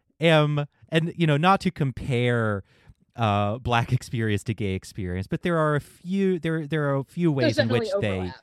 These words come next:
Speaker 1: there, yeah, there are a few ways in which they rhyme, you know, there are a few ways in which there's overlap. And, and I think, you know, one of the things that I hear, uh, people of color articulate is, and that I relate with so hard is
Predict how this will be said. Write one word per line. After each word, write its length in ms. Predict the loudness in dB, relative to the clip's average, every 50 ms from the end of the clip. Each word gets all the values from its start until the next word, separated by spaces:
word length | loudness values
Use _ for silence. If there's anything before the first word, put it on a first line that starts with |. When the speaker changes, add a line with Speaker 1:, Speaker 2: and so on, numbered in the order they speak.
| _ _ -6
Speaker 1:
there, 260 | -2 0 0 0 -2 -2
yeah, 220 | -2 -2 -2 -2 -2
there 180 | 0 0 2
are 40 | 2
a 40 | 0
few 220 | 0 0 0 0
ways 200 | 2 0 0 0
in 60 | 0
which 200 | -2 -2 -2 -6
they 140 | -8 -6 -6
rhyme, 560 | -6 -6 -6 -6 -6 -6 -6 -12 -14 -14 -16 -14 -8
you 140 | -4 -4 -2
know, 180 | -2 -2 -2 -2
there 120 | -2 -2
are 40 | -2
a 40 | -2
few 180 | 0 0 0
ways 220 | 2 2 0 0 0
in 60 | -2
which 180 | -2 -2 -4 -4
there's 180 | -6 -6 -4 -4
overlap. 440 | -4 -4 -6 -8 -12 -12 -14 -12 -10
And, 200 | -4 -4 -4 -4 -4 -12 -20 -20 -18 -12 -12 -8 0
and 240 | 0 2 2 2 -2 -2
I 120 | -2 -4
think, 360 | 0 0 -2 -2 -2 -6 -12 _ _ _ _ _ _ _ _ _ _ _ _ -20 _ _
you 220 | _ -2 0 2
know, 200 | 4 4 4 2
one 300 | 2 0 2 2 4 4
of 100 | 4 0
the 60 | -2 -2
things 220 | -4 -4 -4 -4
that 100 | -4 -4
I 80 | -4 -4
hear, 520 | -2 -2 -2 -2 0 -2 -4 -4 -6 -10 -16 -20 -20 _ _ -20 -16 -10
uh, 540 | -8 -6 -4 -4 -4 -6 -6 -8 -8 -10 -10
people 300 | -10 -10 -10 -6 -6 -6
of 100 | -6 -6
color 280 | -6 -6 -4 -2 -2
articulate 760 | -2 -4 -4 -4 -6 -8 -6 -6 -4 -2 -2 -2 -2 -4 -8 -14 -20 -20 -20 _ _ _ _ _ _
is, 380 | -4 0 2 2 2 0 -2 -4 -4
and 180 | -6 -6 -4 0
that 180 | 0 0 0 2
I 140 | 2 0 2
relate 500 | 2 2 0 0 0 0 -2 -2 -2 -4
with 220 | -6 -6 -6 -6
so 600 | -10 -14 -14 -12 -4 0 0 2 2 0 0 -2
hard 760 | -4 -6 -12 -6 -2 0 0 0 0 -2 -4 -8 -12 -14 -18 -20 _ _ _ _ _ _ _ -20 -20 _ -4
is 440 | 0 2 2 4 4 2 0 -2